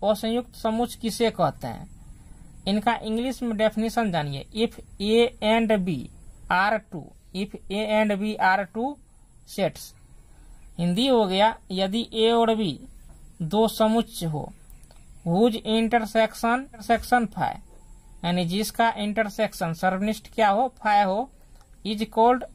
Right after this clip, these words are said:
disjoint set, यानी वह set क्या कहलाता है, disjoint set। या इनका दूसरे प्रकार से आप परिभाषा जान सकते हैं,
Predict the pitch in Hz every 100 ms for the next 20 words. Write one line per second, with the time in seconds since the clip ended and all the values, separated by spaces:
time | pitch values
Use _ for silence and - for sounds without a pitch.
0 | 180 175 196 190 185 190 196 - - 139
1 | - - - - - - 170 180 185 180
2 | 208 190 208 190 - 202 208 202 202 196
3 | 220 226 311 - - - - 170 214 208
4 | 180 196 233 247 - - - 170 - -
5 | - - - - - - 180 196 175 196
6 | 214 233 196 214 226 247 247 233 233 220
7 | 208 220 214 208 208 208 202 214 180 143
8 | - 131 - - 123